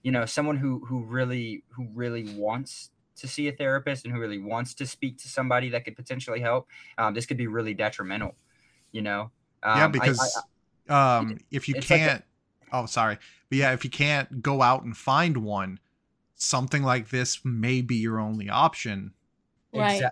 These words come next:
Speaker 1: exactly.
Speaker 3: Mm-hmm.
Speaker 1: And then, and it w-, just so happens to be the worst option in, in, in some
Speaker 3: Exactly.
Speaker 1: cases, you know? That's, it's incredible. But f-, like, from my perspective, it's difficult to speak on because I don't necessarily see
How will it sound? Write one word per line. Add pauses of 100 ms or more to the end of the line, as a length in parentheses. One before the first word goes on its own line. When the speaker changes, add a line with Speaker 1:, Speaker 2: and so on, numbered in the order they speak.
(120)
Speaker 1:
exactly.
Speaker 3:
Mm-hmm.
Speaker 1:
And
then,
and
it
w-,
just
so
happens
to
be
the
worst
option
in,
in,
in
some
Speaker 3:
Exactly.
Speaker 1:
cases,
you
know? (760)
That's,
it's
incredible.
But (440)
f-,
like,
from
my
perspective, (960)
it's
difficult
to
speak
on
because (880)
I
don't
necessarily
see